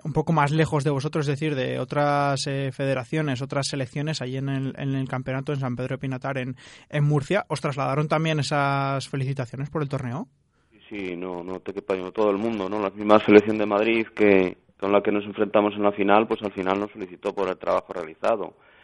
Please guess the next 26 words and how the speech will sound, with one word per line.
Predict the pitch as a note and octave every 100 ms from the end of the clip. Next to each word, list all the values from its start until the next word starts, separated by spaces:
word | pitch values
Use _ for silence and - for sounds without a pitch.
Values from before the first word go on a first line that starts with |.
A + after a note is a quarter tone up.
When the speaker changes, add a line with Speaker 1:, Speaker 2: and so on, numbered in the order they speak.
| _
Speaker 2:
El | - E2+
partido | E2+ F2 G2
de | G2
semifinales | F#2+ F#2+ - G2 F#2+ -
con | G2
Asturias, | F#2+ G2+ G#2 G#2+
al | G2+
ter-, | - G2
finalizar | - F2 F2 F2+ G2
el | F#2+
partido, | F#2+ F#2 G#2 G#2+ G#2
pues | G2+ F2+ - _ - - _
todos | - G2 F#2+
los, | F#2+ F#2 F2+ - - -
toda | G2 G#2
la |
expedición | G2+ - F#2+ F#2+ F#2+
asturiana, | F#2+ - F#2 G2+ A2
pues | A2+ G#2+
también | F2+ F2+ G2
nos | G#2
felicitó | F#2+ F2+ E2+ - G#2 G#2
y | F#2
nos | E2+ - -
dio | - F#2+
la, | F#2+ E2+